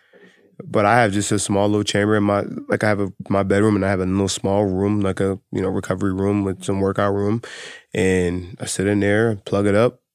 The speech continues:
and pump starts going, and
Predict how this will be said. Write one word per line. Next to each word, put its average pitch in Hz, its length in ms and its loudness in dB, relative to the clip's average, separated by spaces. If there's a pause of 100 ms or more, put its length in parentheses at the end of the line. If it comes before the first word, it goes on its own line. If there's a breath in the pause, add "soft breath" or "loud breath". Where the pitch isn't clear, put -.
(400)
and 98 560 -4 (300)
pump 98 260 -4
starts - 380 -4
going, 117 480 0
and 95 220 -6